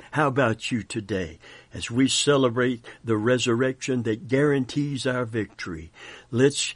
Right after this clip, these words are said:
let's, let's get the victory today. Amen. That he's granted us by standing up and claiming victory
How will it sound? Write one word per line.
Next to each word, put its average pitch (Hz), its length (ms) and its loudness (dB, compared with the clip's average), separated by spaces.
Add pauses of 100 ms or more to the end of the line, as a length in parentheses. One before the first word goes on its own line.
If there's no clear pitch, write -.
(140)
let's, 135 420 -2 (180)
let's 135 300 0
get 139 580 4
the 120 100 2
victory 92 720 -2 (280)
today. 101 560 0 (300)
Amen. 104 440 2
That 101 160 -2
he's 104 280 0
granted 117 640 0
us 85 380 -6 (400)
by 104 160 0
standing 120 760 2
up 117 220 -2
and 101 200 -2
claiming 117 600 0
victory 127 680 -2